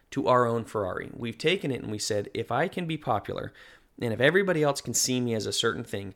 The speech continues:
then I have taken the keys to my Ferrari and I've passed it to other people, and they're allowed to drive my own car for me."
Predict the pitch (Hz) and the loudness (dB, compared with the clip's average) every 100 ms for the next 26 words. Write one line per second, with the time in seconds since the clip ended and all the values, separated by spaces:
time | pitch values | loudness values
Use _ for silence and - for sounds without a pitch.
0 | - - - 123 123 160 170 151 143 135 | -16 -20 -4 2 4 4 2 0 0 -4
1 | - 147 131 123 123 107 104 107 104 - | -4 -6 -2 -2 0 -2 -2 -4 -6 -2
2 | 131 - 131 - 110 101 104 107 107 107 | -2 -2 -4 -4 -4 -4 -6 -6 -6 -6
3 | 101 120 147 135 120 120 113 107 98 98 | 0 4 4 4 2 -2 -4 -4 -4 -4
4 | 98 92 - 90 - - - | -8 -8 -8 -8 -8 -12 -14